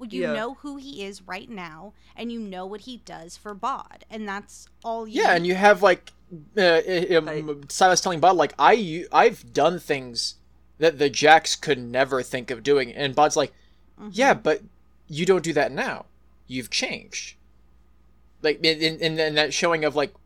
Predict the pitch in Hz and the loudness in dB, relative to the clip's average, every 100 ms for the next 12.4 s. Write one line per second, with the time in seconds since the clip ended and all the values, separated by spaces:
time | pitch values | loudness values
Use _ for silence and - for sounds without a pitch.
0 | _ - 240 - 151 - 131 - 196 139 | _ -12 -6 -2 -2 -2 -8 -6 -6 -6
1 | 113 - - 170 165 147 - 139 123 131 | -8 -14 -12 -10 -4 -6 -4 -10 -8 -10
2 | - 147 143 139 143 226 196 120 120 151 | -4 -4 -4 -6 -6 -8 -6 -6 -8 -12
3 | - 226 262 180 156 147 - 175 - - | -10 -8 -4 -4 -4 -10 -8 -8 -8 -18
4 | - _ _ _ _ - 165 196 190 139 | -18 _ _ _ _ -6 -2 0 -2 -4
5 | 170 175 127 78 _ _ _ _ - 170 | -6 -6 -10 -16 _ _ _ _ -10 -2
6 | 151 139 131 151 165 156 131 131 147 117 | -2 -2 2 4 4 2 -6 -4 -4 -6
7 | 123 127 113 131 147 180 165 147 147 156 | -6 -6 -4 0 6 6 6 -8 -8 -8
8 | 143 135 117 123 - 117 117 147 147 101 | -6 -8 -10 -10 -10 -12 -4 0 0 -2
9 | _ - _ _ _ - _ - 127 151 | _ -20 _ _ _ -20 _ -10 2 2
10 | 156 156 139 - - _ _ - - - | 4 0 0 -2 -10 _ _ -18 -12 -2
11 | 147 - - 143 135 131 131 120 - - | -2 -2 -10 -6 -6 -6 -6 -6 -6 0
12 | 165 - - - | 2 2 -6 -6